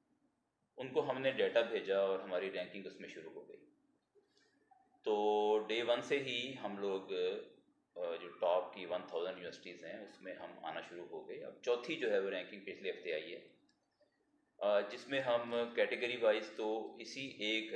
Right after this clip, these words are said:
range में हैं, आठ सौ एक से एक हज़ार की रेंज होती है। अ, लेकिन रैंकिंग को measure करने का एक दूसरा criteria है, वो है percentile evolution।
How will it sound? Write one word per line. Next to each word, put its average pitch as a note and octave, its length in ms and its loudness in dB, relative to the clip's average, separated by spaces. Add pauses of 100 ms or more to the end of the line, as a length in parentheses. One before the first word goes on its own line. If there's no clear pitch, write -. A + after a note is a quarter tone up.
range A2 300 -2
में F#2 180 -8
हैं, D#2 320 -14
आठ G#2+ 200 4
सौ B2 140 -6
एक F#2+ 220 -2
से G#2 140 -8
एक G2 420 -6
हज़ार F2 200 2
की E2+ 160 -8
रेंज E2+ 260 -8
होती F#2 220 -12
है। - 260 -10 (960)
अ, A2 140 6
लेकिन C#3 280 2
रैंकिंग B2 360 0
को D#3 100 -2
measure C#3+ 320 2
करने A#2+ 260 2
का A#2 300 6
एक A2 160 -6
दूसरा A2 280 0
criteria F#2+ 560 0
है, G2 100 2
वो G2 100 -2
है A2 100 -4
percentile G2 840 0
evolution। D#2+ 460 -8